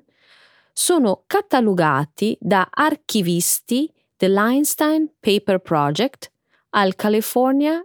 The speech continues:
Institute of Technology e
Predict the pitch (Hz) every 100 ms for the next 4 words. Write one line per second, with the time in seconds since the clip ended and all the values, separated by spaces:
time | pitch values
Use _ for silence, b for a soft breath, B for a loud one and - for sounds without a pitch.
0 | - - 226 - 220 - 233 220 - 196
1 | - 175 - 170 135 156 170 - 311 -
2 | _ _ _ 262 311